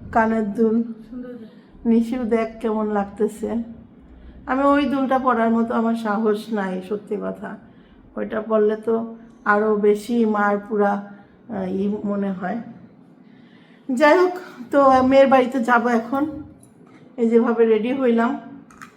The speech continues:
Speaker 1: ও, এই থ্রি পিসটা হলো মেয়ের, আহ, শোরুম থেকে নেওয়া। এই যে, এই যে, ও কেমনে দেখাবো আপনাদের, দূরে থেকে দেখাইতে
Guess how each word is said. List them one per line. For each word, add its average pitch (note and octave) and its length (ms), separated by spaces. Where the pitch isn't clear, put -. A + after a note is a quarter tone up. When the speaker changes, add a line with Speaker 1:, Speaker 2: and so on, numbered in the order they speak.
Speaker 1:
ও, - 20
এই B3+ 120
থ্রি D#4+ 220
পিসটা E4 360
হলো C4+ 260
মেয়ের, B3+ 280
আহ, - 1040
শোরুম B3 340
থেকে A3+ 180
নেওয়া। F#3+ 280
এই F#3 100
যে, G#3+ 100
এই F#3+ 100
যে, F#3+ 100
ও - 20
কেমনে A3+ 340
দেখাবো F#3 320
আপনাদের, F#3+ 300
দূরে A3 220
থেকে - 240
দেখাইতে F#3 320